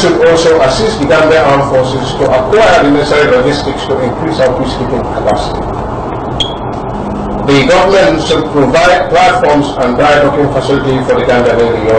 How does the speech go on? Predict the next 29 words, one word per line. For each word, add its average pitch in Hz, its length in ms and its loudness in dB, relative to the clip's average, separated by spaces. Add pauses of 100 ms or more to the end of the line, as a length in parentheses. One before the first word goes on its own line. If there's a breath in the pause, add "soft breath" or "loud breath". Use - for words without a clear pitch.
Excellency. 104 400 -4 (1500)
The - 100 4
Gambia 156 380 4
government 170 400 2
should 156 240 -4
provide 147 480 2
a 127 80 -2
military 170 400 0
academy 156 480 0
and 127 240 0
center 143 240 0
of 131 240 2
excellence 143 480 0 (160)
for 139 80 0
the 123 160 0
members 123 240 0
of - 80 -4
the - 160 -4
Gambia - 320 0
Armed - 160 -6
Forces. - 320 -8 (1600)
With - 80 -2
those 160 240 2
few 160 160 2
remarks, 147 400 2
Your 147 240 2
Excellency, 143 480 2
distinguished 143 560 -2
invited 123 400 0